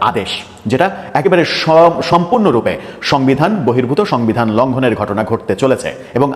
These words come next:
আরও একটু ঘ-, লঙ্ঘনের ঘটনা যেটা ঘটতে চলেছে, সেটা হচ্ছে যে রাষ্ট্রপতি না, আহ, প্রধান উপদেষ্টা এই আদেশ জারি করতে চলেছেন সম্ভবত। এরকমটা যখন শুনছি, তখন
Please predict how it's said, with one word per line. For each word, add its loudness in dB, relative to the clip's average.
আরও 6
একটু 2
ঘ-, 0
লঙ্ঘনের 2
ঘটনা 0
যেটা 2
ঘটতে 0
চলেছে, 0
সেটা 0
হচ্ছে 0
যে 4
রাষ্ট্রপতি 0
না, 2
আহ, -2
প্রধান 2
উপদেষ্টা 0
এই 2
আদেশ 0
জারি 0
করতে -2
চলেছেন 0
সম্ভবত। -4
এরকমটা 2
যখন 2
শুনছি, 0
তখন 2